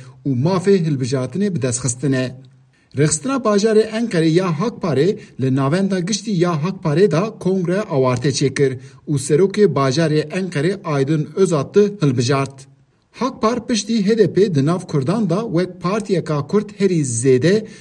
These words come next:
bi rêxistinê bûnî ye. Hak Par di bernameya xwe da ji bo çareserkirina pirsgirêka Kurd federasyonê daxwaz dike. Piştî ku serokê bajarê Enqereyê Hak Parê Aydın Özat'la hate hilbijartin, ji dengê Amerîkayê ra ragihand ku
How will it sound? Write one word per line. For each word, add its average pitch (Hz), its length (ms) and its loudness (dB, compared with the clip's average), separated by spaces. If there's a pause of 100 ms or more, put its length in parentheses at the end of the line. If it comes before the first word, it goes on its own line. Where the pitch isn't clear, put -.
(160)
bi 120 120 0
rêxistinê 147 760 2
bûnî 190 200 4
ye. 135 460 2 (380)
Hak 254 280 -4
Par 220 280 0
di 139 220 0
bernameya 143 540 0
xwe 202 220 -2
da 214 220 -2
ji 131 240 -4
bo 185 120 4
çareserkirina 151 800 -2 (120)
pirsgirêka 151 640 -4
Kurd 214 220 2 (180)
federasyonê 143 720 0
daxwaz 127 380 0
dike. 131 480 0 (680)
Piştî 254 220 0
ku 247 140 0
serokê 226 460 2 (100)
bajarê 185 380 4 (140)
Enqereyê 170 520 2
Hak 170 380 -6
Parê 156 280 2
Aydın 160 560 -2
Özat'la 196 560 0
hate 160 260 -2
hilbijartin, 139 720 -2 (260)
ji 127 160 -2
dengê 214 380 0 (100)
Amerîkayê 156 600 -2
ra 220 200 -2
ragihand 151 440 0
ku 156 340 0